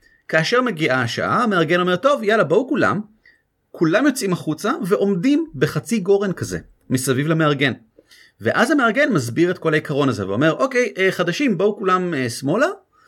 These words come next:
ואני מסביר לכם עכשיו, אתם תבחרו ראשונים", וכן הלאה. אני גם אוהב שזה מבוסס על היוזמה של, אה, ותיקים להריץ את המשחקים שלהם, ואני גם חושב שזה מסוג המנגנונים שאומר, "אתה רוצה לשחק משחק? אתה תצטרך להריץ אותו אם ככה,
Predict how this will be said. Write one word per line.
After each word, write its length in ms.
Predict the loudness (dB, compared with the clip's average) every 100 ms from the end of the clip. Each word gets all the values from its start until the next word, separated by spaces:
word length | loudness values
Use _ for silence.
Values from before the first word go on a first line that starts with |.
| _ _ -14
ואני 540 | -2 2 4 2 2
מסביר 280 | 2 0 0
לכם 180 | 0 -2
עכשיו, 240 | 0 0 0
אתם 200 | -2 -2
תבחרו 340 | -4 -4 -2 -2
ראשונים", 340 | -2 0 0
וכן 220 | 0 -4
הלאה. 160 | -4 -6 -12 _ -20 -20 -20 -20 -4
אני 180 | 0 2
גם 260 | 4 2 2
אוהב 320 | 2 2 2 0
שזה 680 | -6 -2 0 -2 -4 -2 0
מבוסס 420 | 0 -4 -4 0
על 80 | 2
היוזמה 540 | 2 2 0 2 2 2
של, 320 | -2 -4 -4 -4
אה, 140 | -2 -2
ותיקים 640 | -2 -4 -8 0 2 2 0 -4 -8 0
להריץ 480 | 4 4 4 2
את 80 | 0
המשחקים 480 | 0 0 -4 -2 -2
שלהם, 280 | 0 -2 -4 -10 -8 0
ואני 140 | 2
גם 120 | 2
חושב 320 | 0 0 0
שזה 320 | 0 -2 0 0
מסוג 360 | 0 -4 -2
המנגנונים 540 | 0 0 2 2 2 2
שאומר, 320 | 2 2 2 0
"אתה 140 | -2 0
רוצה 260 | 0 0
לשחק 440 | 0 0 -4 -4 -4
משחק? 440 | -6 -2 -2 -2 -12 -20 _ _ _ _ 0
אתה 140 | 2
תצטרך 520 | 0 -2 -2 0 0 2
להריץ 380 | 0 0 -2
אותו 180 | -2 -2
אם 120 | -4
ככה, 280 | -4 -8 -8